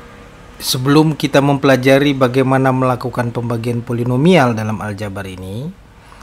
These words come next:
ada baiknya kita merevisi ulang terlebih dahulu bagaimana melakukan pembagian dengan angka, ya. Jadi, sebelum melakukan dengan polinomial, kita melakukan pembagian dengan angka.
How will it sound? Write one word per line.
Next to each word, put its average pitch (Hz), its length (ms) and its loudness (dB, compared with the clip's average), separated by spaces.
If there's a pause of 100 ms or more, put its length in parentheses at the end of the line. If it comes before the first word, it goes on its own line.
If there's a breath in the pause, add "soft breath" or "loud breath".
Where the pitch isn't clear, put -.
(300 loud breath)
ada 127 320 0
baiknya 143 480 -4
kita - 240 -6
merevisi 135 560 -4
ulang 117 640 -4
terlebih 110 400 -10
dahulu 104 480 -8 (240)
bagaimana 120 560 -2
melakukan 131 480 -2
pembagian 120 640 -2
dengan 117 240 -4
angka, 107 640 -6
ya. 110 240 -16 (160)
Jadi, 113 240 -8
sebelum 117 320 -4
melakukan 113 400 -2
dengan 113 160 -6
polinomial, 110 720 -4
kita 113 320 -8
melakukan 113 560 -4
pembagian 110 480 -4
dengan 110 240 -4
angka. 107 640 0